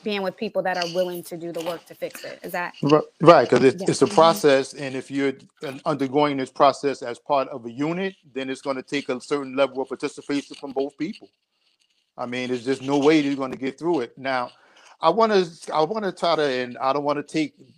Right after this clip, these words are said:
Speaker 2: I, I don't wanna overstep, uh, my host, dear Sister Sabria,
Speaker 1: Go
Speaker 2: but,
Speaker 1: ahead, go ahead,
Speaker 2: but
Speaker 1: go
Speaker 2: here,
Speaker 1: ahead.
Speaker 2: but here, here's what I'm thinking, because I understand, you know, we know that marriage, relationship, marriage is important. We know it's half our deen, all that stuff.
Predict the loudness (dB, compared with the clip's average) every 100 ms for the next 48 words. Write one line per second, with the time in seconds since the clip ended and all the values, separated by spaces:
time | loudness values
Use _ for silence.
0 | -6 -2 -2 -6 -2 -2 0 0 2 0
1 | -2 2 2 2 -10 _ -20 -20 -20 -20
2 | -4 4 6 6 2 _ _ _ _ 2
3 | 4 4 2 -6 -8 -4 -4 -6 -6 -8
4 | -6 -2 2 2 6 4 4 -4 -8 -8
5 | -6 -6 2 4 6 4 2 0 2 2
6 | 4 2 2 -2 0 -2 -2 -16 -18 -12
7 | -4 0 4 6 4 2 -6 -6 -4 -4
8 | -6 -8 -6 -6 -6 -4 0 4 2 2
9 | 2 2 2 -2 -8 -6 -4 -4 -6 -6
10 | -6 -4 -2 -2 -2 -6 -10 -8 -6 -6
11 | -8 -6 -4 -2 -6 -4 -6 -4 -10 -10
12 | -8 -6 -8 -12 -8 -8